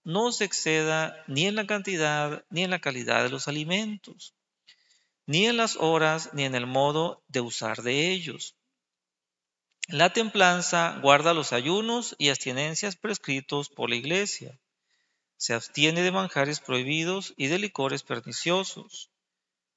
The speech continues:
No anda buscando lo más exquisito, ni se queja cuando falta algo de lo que el gusto apetece. Evita con diligencia cualquier exceso, por pequeño que sea,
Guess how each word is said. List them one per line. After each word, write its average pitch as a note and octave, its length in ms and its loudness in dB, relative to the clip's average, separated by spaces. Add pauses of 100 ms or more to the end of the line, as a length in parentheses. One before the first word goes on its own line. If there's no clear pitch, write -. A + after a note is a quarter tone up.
(140)
No F#3+ 140 0
anda A#3+ 160 4
buscando F#3 600 2
lo E3 140 0
más B2+ 200 0
exquisito, C#3 920 -4
ni G3+ 160 0
se A#3 180 0
queja D#3+ 680 2
cuando B2+ 320 2
falta B2+ 580 4
algo C#3+ 240 0
de G3+ 100 2
lo D3 140 0
que - 100 -4
el A#2+ 80 -2
gusto C#3 360 0
apetece. D#3+ 760 0 (1300)
Evita F3 360 2
con A3 140 0
diligencia G3+ 680 0
cualquier C3 380 0
exceso, C#3 640 -2 (640)
por G#3 260 2
pequeño D#3+ 580 -2
que B2+ 100 -6
sea, G2+ 560 -6